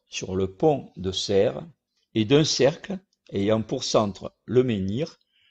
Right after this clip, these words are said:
et pour rayon M égale mille toises. Représentation d'un axe médian. Le haut de la stèle représentant le nord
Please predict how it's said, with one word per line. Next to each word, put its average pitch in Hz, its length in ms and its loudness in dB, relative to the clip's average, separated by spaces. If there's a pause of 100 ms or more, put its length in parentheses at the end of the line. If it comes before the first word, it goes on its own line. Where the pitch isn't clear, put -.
(200)
et 110 80 0
pour 107 280 -6
rayon 123 480 2 (840)
M 143 300 0 (500)
égale 120 500 4
mille 160 460 0 (320)
toises. 90 440 -2 (2250)
Représentation 127 1120 -2 (100)
d'un 104 240 -2
axe 147 340 -4 (140)
médian. 107 520 -2 (1700)
Le 113 140 2
haut 143 160 6
de 151 80 4
la 139 160 6
stèle 104 380 2
représentant 117 720 0
le 104 140 0
nord 107 440 -4